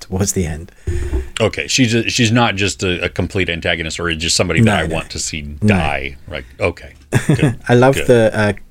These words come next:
Speaker 1: composer as well. The score is very
Speaker 2: Mm.
Speaker 1: interesting. There, some of the transitions of the score where they go from, uh, like, an action-y score, and then it goes into, like, these bells, like, uh, what do you call it? Is this a xylophone?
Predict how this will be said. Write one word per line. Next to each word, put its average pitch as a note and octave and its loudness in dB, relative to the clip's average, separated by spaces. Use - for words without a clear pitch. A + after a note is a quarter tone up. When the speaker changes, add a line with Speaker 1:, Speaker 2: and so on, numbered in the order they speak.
Speaker 1:
composer G#2 0
as G#2+ 0
well. G2+ 0
The G2+ -2
score G2 2
is - 0
very B2+ 4
Speaker 2:
Mm. F#2+ 2
Speaker 1:
interesting. G2 2
There, G#2 2
some A2+ 2
of G#2 0
the G#2+ 2
transitions A2 0
of - -2
the G#2+ -2
score G#2+ 2
where G2+ 4
they G2 4
go G#2 2
from, F#2 0
uh, E2 -6
like, E2+ -6
an - -2
action-y F3+ -2
score, F#2+ -4
and G#2+ 2
then A#2 4
it B2 2
goes B2 4
into, A#2+ 0
like, A2 2
these G#2+ 2
bells, G#2+ 2
like, G#2+ 0
uh, G2+ 2
what G#2 -2
do G3 0
you F#3+ -4
call - -4
it? - -4
Is G2+ -2
this A2+ 2
a G#2 2
xylophone? D3+ 0